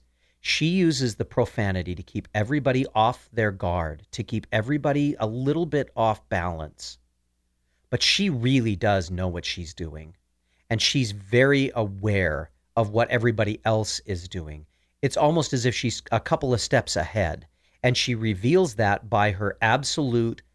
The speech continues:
lack of profanity, a calmness about her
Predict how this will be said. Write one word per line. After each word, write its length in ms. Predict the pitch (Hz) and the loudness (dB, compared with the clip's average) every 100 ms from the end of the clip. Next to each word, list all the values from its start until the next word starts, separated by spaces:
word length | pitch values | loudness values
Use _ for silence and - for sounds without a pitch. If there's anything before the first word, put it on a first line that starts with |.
| _ - | _ -8
lack 560 | 107 110 117 143 - _ - | -2 4 4 2 -4 _ -10
of 160 | - | -8
profanity, 680 | - 131 - 85 76 73 - _ _ _ _ _ _ _ _ - | -4 -4 -4 -8 -8 -16 -20 _ _ _ _ _ _ _ _ -10
a 40 | |
calmness 880 | - - 139 123 101 80 78 - - - | -8 -2 0 0 0 -6 -10 -12 -8 -2
about 360 | 110 101 98 | 0 0 0
her 260 | - 90 76 | -2 -6 -6